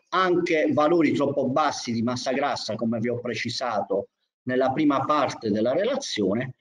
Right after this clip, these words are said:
possono implicare una ridotta capacità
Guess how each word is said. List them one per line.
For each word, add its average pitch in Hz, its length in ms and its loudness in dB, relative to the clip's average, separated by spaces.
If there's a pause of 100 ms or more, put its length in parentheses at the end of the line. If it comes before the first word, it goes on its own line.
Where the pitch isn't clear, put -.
(280)
possono 139 640 2
implicare 170 1040 0 (560)
una 147 280 4
ridotta 127 600 2
capacità 151 1040 -2